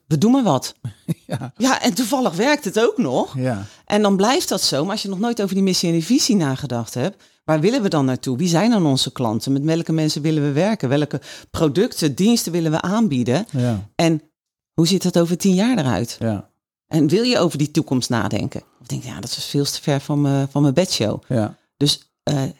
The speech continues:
Speaker 1: in die derde generatie is het denk ik nog belangrijker om die voorbereiding heel goed te doen.
Speaker 2: Ja.
Speaker 1: En die begint niet van, eh, "Joh, ik denk dat ik volgend jaar stop. Wat denk jij daarvan?"
Speaker 2: Nee.
Speaker 1: Nee, dat begint al, eh, bij het
Speaker 2: Vele
Speaker 1: kiezen van
Speaker 2: maanden.
Speaker 1: een studie misschien.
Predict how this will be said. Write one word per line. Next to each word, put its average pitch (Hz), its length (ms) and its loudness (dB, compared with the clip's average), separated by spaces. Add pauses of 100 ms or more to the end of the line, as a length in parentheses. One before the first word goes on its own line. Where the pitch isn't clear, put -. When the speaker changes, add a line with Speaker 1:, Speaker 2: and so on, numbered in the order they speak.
(180)
Speaker 1:
in 180 120 2
die 151 120 4
derde 190 260 2
generatie 175 640 -2
is - 120 -2
het 139 100 -8
denk 156 180 0
ik - 200 -20 (340)
nog 254 340 2
belangrijker 170 720 2 (240)
om 180 100 2
die 160 120 2
voorbereiding 156 600 0
heel 123 160 2
goed 123 220 -6
te 120 100 -4
doen. 110 320 -4
Speaker 2:
Ja. 110 400 -6
Speaker 1:
En 190 100 0
die 202 80 4
begint 226 380 2
niet 165 240 0 (180)
van, 151 280 -2
eh, 143 100 2 (220)
"Joh, 381 220 -4
ik 233 80 -2
denk 339 160 -2
dat 294 100 -4
ik - 60 -18
volgend 208 280 0
jaar 151 100 -2
stop. - 420 -4
Wat 359 160 -2
denk 415 240 2
jij - 100 2
daarvan?" 113 340 0 (340)
Speaker 2:
Nee. 98 320 -12 (160)
Speaker 1:
Nee, 330 160 0
dat 240 140 -2
begint 269 320 0
al, 226 220 -2 (520)
eh, 233 100 -8
bij 220 260 -2
het 196 100 -6
Speaker 2:
Vele 220 200 2
Speaker 1:
kiezen - 200 2
van 220 100 0
Speaker 2:
maanden. 240 100 4
Speaker 1:
een - 140 2
studie 339 300 2
misschien. 359 460 2